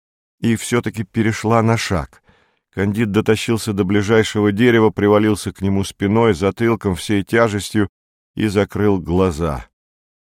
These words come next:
Ему очень хотелось сесть, упасть, но он боялся. Он твердил про себя: «Ведь наверняка же врут и про мох врут». Но все-таки он боялся.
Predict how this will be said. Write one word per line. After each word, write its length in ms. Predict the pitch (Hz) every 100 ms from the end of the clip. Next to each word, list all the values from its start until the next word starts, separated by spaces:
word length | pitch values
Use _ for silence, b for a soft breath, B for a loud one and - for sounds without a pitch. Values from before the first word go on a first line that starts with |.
| _ -
Ему 440 | - 101 113 120
очень 340 | - 135 127 117
хотелось 540 | - 110 123 120 113
сесть, 540 | - - 123 104 - -
упасть, 760 | 113 95 - 120 107 - - _ _ _ _ _ -
но 220 | 104 107
он 300 | - 117 104
боялся. 680 | 107 107 82 - - - _ _ _ _ -
Он 180 | 104
твердил 460 | 95 104 113 123 113
про 160 | 101 95
себя: 480 | 104 90 80 67 - _ _ _ -
«Ведь 180 | - -
наверняка 640 | 82 85 92 90 110 101
же 140 | 87
врут 480 | 87 92 98 101 87
и 40 | 87
про 240 | 95 92
мох 380 | 101 107 95 -
врут». 440 | 101 101 87 - _ _ _ _ _ -
Но 220 | 107 -
все-таки 520 | - - 113 92 -
он 200 | 107 104
боялся. 800 | 87 113 117 110 82 - - 71